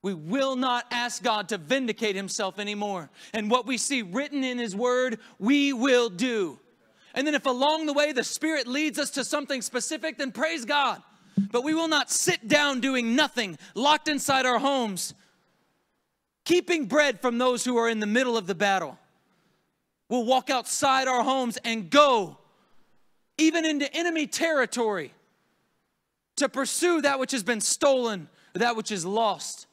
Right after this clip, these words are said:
for the glory of the King. Because do you know what these mighty men helped do? Establish David's reign on the earth. And that's what our job is, to help establish and usher in the reign of the King. That's why we're here.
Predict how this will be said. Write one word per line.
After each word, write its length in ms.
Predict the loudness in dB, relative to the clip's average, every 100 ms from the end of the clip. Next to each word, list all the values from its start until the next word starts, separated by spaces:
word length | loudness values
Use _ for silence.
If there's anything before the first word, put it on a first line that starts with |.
| _ -8
for 120 | -6
the 80 | -4
glory 420 | 0 2 4 2
of 100 | 0
the 80 | -4
King. 440 | -2 -2 -4 -10 _ -20 -8
Because 260 | -2 0 0
do 60 |
you 60 | 0
know 100 | 0
what 120 | 0
these 200 | -2 -2
mighty 340 | 0 0 0
men 280 | -2 -2 -2
helped 340 | -2 -4 -6 -4
do? 320 | -2 -2 -6 -14 -20 -6
Establish 840 | -4 -2 -2 -2 0 -2 -2 -4 -8 -4
David's 520 | 0 2 2 -2 -4 -10
reign 560 | -4 -2 0 -4 -6 -10 -10
on 120 | -6
the 160 | -6 -4
earth. 460 | -6 -6 -14 -20 _ _ _ _ _ _
And 240 | -10 -8 0
that's 340 | 0 0 -6
what 180 | -4 -2
our 220 | 0 0
job 380 | -2 -2 -4 -4
is, 400 | -8 -8 -10 -12 _ _ _ -8
to 100 | -4
help 240 | 0 -2 -2
establish 680 | -2 -2 0 0 0 -2 -2
and 140 | -6 -2
usher 320 | 0 0 -2 -4
in 240 | -4 -2 -4
the 100 | -2
reign 320 | -2 -2 -4
of 80 | -6
the 100 | -2
King. 400 | -2 -2 -8 -16 _ _ _ _ _
That's 160 | -8 -2
why 240 | 0 0
we're 160 | -2 -2
here. 420 | -2 0 -2